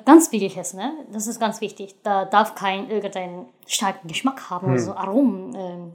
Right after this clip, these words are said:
Speaker 1: soll ja irgendwie pro Flasche drei oder zwei Euro kosten. Aber ja, wenn das irgendwie richtig billiges Sake gibt, dann bin ich dabei. Dann würde ich ja wirklich kaufen.
Speaker 2: Nee, nee, das war jetzt
Speaker 1: Ja.
Speaker 2: kein Tipp. Das war
Speaker 1: Okay.
Speaker 2: halt wirklich was, was für mich günstig war, weil ich so selten benutzt hab.
Speaker 1: Ja,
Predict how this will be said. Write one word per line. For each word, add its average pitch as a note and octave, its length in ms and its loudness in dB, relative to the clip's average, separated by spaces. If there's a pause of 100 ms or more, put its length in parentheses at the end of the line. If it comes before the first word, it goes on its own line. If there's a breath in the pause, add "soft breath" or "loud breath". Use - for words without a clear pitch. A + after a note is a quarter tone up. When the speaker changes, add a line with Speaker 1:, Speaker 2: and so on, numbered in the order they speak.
(140)
Speaker 1:
soll A#3+ 140 6
ja B3 100 10
irgendwie A3 320 0
pro A3 180 0
Flasche A#3 340 -2
drei A3+ 280 2
oder G#3 160 -2
zwei A3+ 240 -2
Euro A3+ 160 0
kosten. - 460 -8 (260 loud breath)
Aber G#3 460 -2 (100)
ja, F#3+ 180 -4
wenn G3+ 140 -6
das - 460 -6
irgendwie A#3 340 0
richtig B3+ 460 -2
billiges B3 500 -2
Sake C#4 400 0
gibt, A#3+ 320 -8
dann G3+ 140 -2
bin G#3 140 -4
ich - 120 -10
dabei. D#3+ 300 -12
Dann F3 200 -10
würde F3+ 180 -12
ich E3+ 120 -18
ja E3+ 140 -16
wirklich E3+ 360 -14
kaufen. D#3+ 240 -8
Speaker 2:
Nee, D3+ 140 6
nee, D3 100 0
das C3 160 -4
war - 60 2
jetzt B2+ 120 0
Speaker 1:
Ja. A#2+ 80 -2
Speaker 2:
kein C3+ 180 2
Tipp. - 280 -4
Das - 280 -4
war C3+ 60 8
Speaker 1:
Okay. B2 120 6
Speaker 2:
halt A2+ 80 2
wirklich C3+ 240 0
was, C3+ 160 -2
was B2+ 120 -4
für C#3 100 -2
mich D#3 280 4
günstig D#3 460 0
war, B2+ 140 8
weil B2+ 100 2
ich A#2+ 60 -4
so B2 100 -10
selten A#2 300 -4
benutzt G#2+ 320 -6
hab. A#2+ 100 -4
Speaker 1:
Ja, F3 260 -4